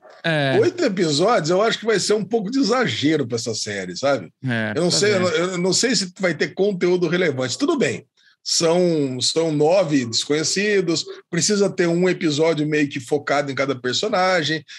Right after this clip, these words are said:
Speaker 2: Esse
Speaker 1: Isso.
Speaker 2: episódio que foi focado mais na Carmel, que foi lá conversar com a Masha, provavelmente
Speaker 1: É.
Speaker 2: É, o próximo episódio vai ser no Ben e na Jéssica, vai des-, vai, vai acabar com a minha teoria toda, né?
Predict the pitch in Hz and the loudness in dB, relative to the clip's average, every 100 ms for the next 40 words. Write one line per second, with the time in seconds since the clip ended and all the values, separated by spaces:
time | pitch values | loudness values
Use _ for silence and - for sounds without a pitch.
0 | - 170 185 - 117 151 151 143 127 135 | -4 0 2 0 0 0 0 0 -2 -2
1 | 156 147 151 135 143 143 135 135 143 127 | 0 0 0 0 -2 -2 -2 0 0 -2
2 | 120 147 175 165 180 170 123 - 131 127 | -2 -2 -2 0 0 0 -4 -4 -4 -4
3 | 135 131 127 123 170 185 165 165 170 - | -4 -4 -4 -6 -4 -2 0 0 0 -2
4 | 151 143 - - - 165 156 170 160 156 | -4 -6 -14 -20 -4 -2 0 2 2 2
5 | 123 113 147 131 101 - _ _ 117 143 | 0 2 2 0 -2 -10 _ _ 0 2
6 | 135 143 147 165 156 151 156 151 143 156 | 4 2 0 0 0 0 0 0 2 2
7 | 147 143 139 156 147 139 127 147 147 147 | 4 2 2 2 0 2 2 2 2 0
8 | 139 165 180 - 156 143 143 123 - 143 | 2 2 2 0 -2 0 0 -2 -4 -4
9 | - - - - 151 151 156 147 165 160 | -4 -12 -12 0 0 2 0 2 2 2
10 | 156 143 151 151 165 175 175 196 208 175 | 2 2 2 2 2 0 2 4 4 2